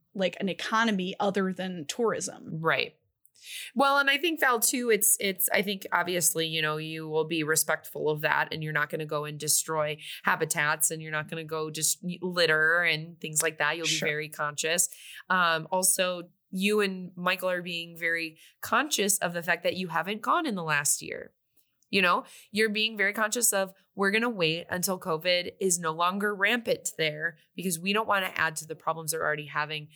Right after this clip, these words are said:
Speaker 2: because their I C Us are full."
Speaker 1: Mm-hmm.
Speaker 2: You know,
Speaker 1: Mm-hmm.
Speaker 2: it sucks to, to say, like, "We're gonna postpone our honeymoon even more," but, like, we're gonna wait until we can go when it is good for their economy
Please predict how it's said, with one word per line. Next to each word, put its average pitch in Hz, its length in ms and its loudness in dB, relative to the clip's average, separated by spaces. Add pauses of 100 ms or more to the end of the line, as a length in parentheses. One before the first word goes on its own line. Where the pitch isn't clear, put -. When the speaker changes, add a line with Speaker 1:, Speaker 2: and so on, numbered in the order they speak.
(140)
Speaker 2:
because 226 220 0
their 240 120 0
I 220 80 2
C 190 280 0
Us 151 100 -6
are 147 80 -10
full." - 260 -16 (460)
Speaker 1:
Mm-hmm. 214 260 -6 (720)
Speaker 2:
You 190 120 2
know, 165 80 4
Speaker 1:
Mm-hmm. 165 80 4
Speaker 2:
it 160 80 2
sucks 185 360 2
to, 160 280 -6
to 170 120 -2
say, 156 220 4
like, 151 140 0
"We're 156 100 -8
gonna 156 140 -10
postpone 151 300 -8
our 156 60 -6
honeymoon 220 360 -2
even 196 180 -6
more," 180 220 0
but, 175 240 -2
like, 156 220 0 (180)
we're 190 100 0
gonna 185 180 0
wait 170 460 -4
until 175 320 -4
we 170 160 -8
can 170 400 -4
go 214 460 -4 (160)
when 185 180 0
it 180 180 -4
is 175 280 0
good 151 200 -4
for 151 140 -8
their 147 160 -6
economy 156 640 -6